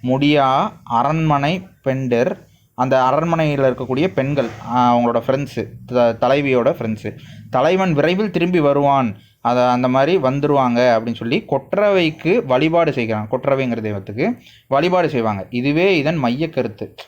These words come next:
So, இதுதான் நெடுநல்வாடையோட மைய கருத்து. நெடுநல்வாடை தூரம் தொலைவு சென்ற தலைவன் திரும்பி வர வேண்டும் என்று தலைவியோட ஃப்ரெண்ட்ஸ் எல்லாரும் அரண்மனை பெண்டிர் வந்து வழிபாடு செய்றாங்க. So, இதுதான் இதோட பழமொழி அப்படின்னு பார்த்தா பெருஞ்சு-, பெருஞ்சுரங்கம். So,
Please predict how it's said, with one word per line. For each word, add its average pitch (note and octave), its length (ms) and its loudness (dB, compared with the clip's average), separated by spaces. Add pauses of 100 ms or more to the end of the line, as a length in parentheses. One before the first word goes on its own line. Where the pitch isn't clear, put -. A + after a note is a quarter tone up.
(120)
So, C#3 140 -2
இதுதான் D3 260 0
நெடுநல்வாடையோட C3 640 0
மைய A#2 260 -4
கருத்து. G2+ 300 -10
நெடுநல்வாடை B2 800 -2
தூரம் B2 340 -4
தொலைவு A#2 400 -4
சென்ற A2 300 -6
தலைவன் A2+ 420 -2 (260)
திரும்பி D#3 280 0
வர C3 180 2
வேண்டும் C3 280 0
என்று D3+ 600 0
தலைவியோட D3 720 2 (320)
ஃப்ரெண்ட்ஸ் D#3 240 0
எல்லாரும் C3+ 340 0
அரண்மனை C3 380 -2
பெண்டிர் A#2+ 300 -2
வந்து D3 320 -2
வழிபாடு C#3+ 360 2
செய்றாங்க. G2+ 380 -8
So, G#2+ 160 -12
இதுதான் G2+ 260 -12 (300)
இதோட G3 440 2
பழமொழி E3 420 2
அப்படின்னு - 20 2
பார்த்தா D3 560 0
பெருஞ்சு-, D#3+ 680 -2 (160)
பெருஞ்சுரங்கம். D3 720 0 (400)
So, A2 160 -12